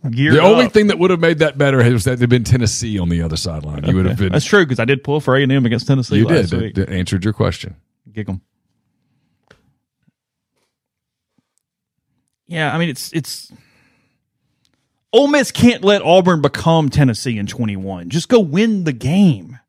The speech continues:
Speaker 2: You gotta take care of
Speaker 1: They
Speaker 2: it
Speaker 1: don't
Speaker 2: early.
Speaker 1: score.
Speaker 2: Jump,
Speaker 1: So just go score.
Speaker 2: jump on 'em early and
Speaker 1: L S U put up forty-eight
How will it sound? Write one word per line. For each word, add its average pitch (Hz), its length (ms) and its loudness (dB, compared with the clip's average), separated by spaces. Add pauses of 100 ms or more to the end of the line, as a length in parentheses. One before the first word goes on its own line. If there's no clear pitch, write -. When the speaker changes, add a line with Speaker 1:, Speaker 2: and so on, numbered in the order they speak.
(120)
Speaker 2:
You - 220 -14
gotta 87 180 -2
take 90 220 -6
care 98 120 -2
of 98 60 2
Speaker 1:
They - 60 2
Speaker 2:
it 95 80 -2
Speaker 1:
don't - 140 4
Speaker 2:
early. 85 100 -4
Speaker 1:
score. 208 760 -2 (760)
Speaker 2:
Jump, 107 260 2
Speaker 1:
So 339 40 2
just - 120 -4
go 339 100 2
score. 277 520 -2
Speaker 2:
jump 185 280 0
on 240 140 2
'em 262 120 0
early 113 600 0 (200)
and 101 280 -6 (500)
Speaker 1:
L 302 160 2
S 302 220 -2
U 262 100 0
put 247 160 2
up - 160 0
forty-eight 208 880 -4